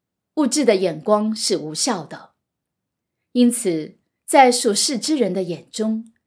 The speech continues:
耶稣仅仅是一个人。但我们在神的怜悯下，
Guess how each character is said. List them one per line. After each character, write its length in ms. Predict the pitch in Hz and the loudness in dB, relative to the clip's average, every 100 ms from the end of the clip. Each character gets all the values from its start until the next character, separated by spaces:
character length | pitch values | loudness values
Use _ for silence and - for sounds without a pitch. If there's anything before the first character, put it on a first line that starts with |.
| _ _ - | _ _ 2
耶 160 | 240 | 4
稣 280 | 226 240 220 | 4 4 -2
仅 320 | 214 - 202 | -2 -4 -2
仅 240 | 214 202 147 | -2 -4 -6
是 200 | - 180 | -8 -8
一 120 | 165 | -8
个 200 | 170 185 | -8 -8
人。 400 | 147 139 135 160 _ _ _ _ _ _ _ _ _ _ _ - | -10 -16 -18 _ _ _ _ _ _ _ _ _ _ _ _ 2
但 420 | 214 175 170 - | 4 4 -2 -4
我 80 | 233 | 2
们 220 | 220 220 | 4 4
在 200 | 240 240 | 4 0
神 300 | 185 - 190 | -2 -2 0
的 100 | 233 | 0
怜 180 | 180 170 | 0 -2
悯 220 | 196 165 | -4 -6
下， 420 | - - 147 - | -8 -8 -8 -12